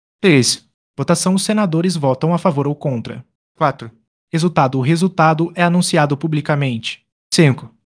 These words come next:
Fiscalização: a sociedade pode acompanhar e fiscalizar as votações. A fiscalização pública é vital.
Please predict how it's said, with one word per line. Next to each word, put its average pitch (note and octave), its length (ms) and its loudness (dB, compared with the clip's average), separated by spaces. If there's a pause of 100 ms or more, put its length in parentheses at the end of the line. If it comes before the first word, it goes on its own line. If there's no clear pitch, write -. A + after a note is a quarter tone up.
(180)
Fiscalização: E3+ 640 -2
a D#3 60 0
sociedade F3 580 0
pode F#3 300 0
acompanhar F#3+ 640 0
e F3 60 0
fiscalizar F#3+ 640 0
as D#3+ 80 0
votações. C#3+ 960 -4 (240)
A C#3 120 -4
fiscalização G3 760 0
pública E3 560 -2
é F#3 100 0
vital. C#3 540 -2